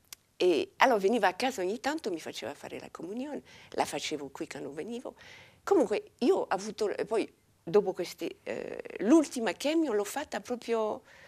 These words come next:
non dico come se andavo dal parrucchiere, esagerato, però sono venuta perché sapevo che mio marito comunque non stava bene.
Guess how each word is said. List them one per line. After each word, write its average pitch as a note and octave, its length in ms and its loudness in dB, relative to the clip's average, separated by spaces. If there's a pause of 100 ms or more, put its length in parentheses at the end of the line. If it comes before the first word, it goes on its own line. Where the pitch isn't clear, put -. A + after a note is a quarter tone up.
(1600)
non C#4+ 180 -2
dico G4+ 200 -4
come E3+ 220 -2
se F#3 160 -6
andavo F3 260 -2
dal D3+ 140 -6
parrucchiere, E3 680 -8
esagerato, E3+ 840 -10 (460)
però B3+ 260 -10
sono F3+ 220 -8
venuta D4+ 280 -4
perché F3+ 220 -6
sapevo F3+ 420 -4
che F3+ 140 -10
mio D#3+ 180 -8
marito D#3+ 440 -12
comunque - 480 -12 (480)
non - 100 -14
stava - 300 -14
bene. - 400 -12